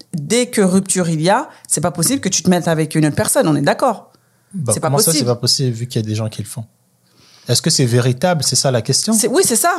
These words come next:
Speaker 2: Est-ce
Speaker 1: voilà.
Speaker 2: que c'est un, c'est un amour véritable ? Bah, je pense que ça peut devenir véritable, mais je pense pas que c'est véritable sur l'instant parce que tu peux pas.
Speaker 1: Oui, mais l'intention de base, je veux dire.
Speaker 2: Oui, l'intention de base peut être mauvaise, mais après,
Speaker 1: Voilà.
Speaker 2: le vrai amour peut arriver.
Speaker 1: Voilà.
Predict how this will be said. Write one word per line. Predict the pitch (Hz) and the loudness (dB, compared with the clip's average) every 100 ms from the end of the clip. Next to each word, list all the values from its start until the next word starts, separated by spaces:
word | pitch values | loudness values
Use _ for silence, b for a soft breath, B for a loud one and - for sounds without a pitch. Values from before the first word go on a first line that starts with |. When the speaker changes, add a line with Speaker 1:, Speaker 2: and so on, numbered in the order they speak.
| - | -2
Speaker 2:
Est-ce | 202 | 0
Speaker 1:
voilà. | 220 | 2
Speaker 2:
que | - | 2
c'est | 139 | 2
un, | 135 | 0
c'est | 123 135 | 0 0
un | |
amour | 131 131 120 | 2 2 2
véritable ? | 123 131 139 262 151 | 0 0 0 0 2
Bah, | 110 B B B | 0 B B B
je | B 127 | B -2
pense | 214 233 | 0 2
que | - | 0
ça | 139 | 0
peut | 139 233 | 2 2
devenir | 135 139 147 147 147 131 | 4 4 4 4 4 2
véritable, | 123 151 180 254 190 | 2 2 2 2 4
mais | 127 120 | 4 4
je | 117 | 2
pense | - 123 | 2 0
pas | - 185 | 0 0
que | 180 | 2
c'est | 139 | 2
véritable | 120 127 131 131 175 131 110 | 2 2 2 2 0 2 2
sur | - 127 | 2 0
l'instant | 135 - 185 | 0 2 2
parce | - - | 2 0
que | |
tu | 110 - | -2 0
peux | 139 | 0
pas. | 127 185 202 202 | 2 2 0 2
Speaker 1:
Oui, | 240 | 2
mais | 202 | 4
l'intention | 196 202 196 - 214 | 2 2 0 2 0
de | 190 | 2
base, | 220 202 165 | 2 0 -2
je | 156 | -2
veux | 170 | -2
dire. | 170 180 | 2 4
Speaker 2:
Oui, | 196 | 4
l'intention | 147 139 143 - | 4 0 0 2
de | 160 | 2
base | 123 151 165 | 4 2 0
peut | - 123 | 0 -2
être | - 113 | -2 -2
mauvaise, | 113 143 196 123 | 2 2 2 2
mais | 113 | 0
après, | - - | 0 0
Speaker 1:
Voilà. | 208 208 | 2 2
Speaker 2:
le | |
vrai | 156 131 | 0 0
amour | 127 135 135 | 2 0 0
peut | 113 | 0
arriver. | 104 139 202 | 2 0 0
Speaker 1:
Voilà. | 160 143 180 233 208 214 | -2 0 2 2 0 -2